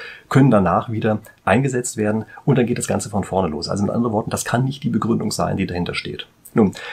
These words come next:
da sind inzwischen ein paar andere Leute auf den Gedanken gekommen und haben gesagt, oh, da gibt's ganz komplexe Modelle, die wir aus der Physik adaptieren können, ja, und übertragen also so bestimmte physikalische Modelle auf Spieltheorie und damit können die so ein Preissetzungsverhalten modellieren,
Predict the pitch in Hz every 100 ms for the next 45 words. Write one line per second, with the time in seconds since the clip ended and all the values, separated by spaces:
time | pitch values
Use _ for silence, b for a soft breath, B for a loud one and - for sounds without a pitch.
0 | B - 117 170 160 160 156 135 98 -
1 | 170 151 127 117 - - - 117 104 117
2 | 120 120 110 104 101 104 113 95 113 -
3 | - 151 - 104 101 - 127 113 104 117
4 | 104 101 104 - 104 - 90 151 - 139
5 | 131 - 147 156 147 185 233 98 104 -
6 | 87 - 117 113 107 95 87 - 127 120
7 | B B B B - 127 123 95 107 170
8 | 143 127 110 120 139 - 107 - - 151
9 | - 135 127 143 B B B 123 110 120
10 | 127 - 131 131 120 104 - 165 170 156
11 | - - - 101 95 104 87 78 - 110
12 | 113 101 92 139 160 208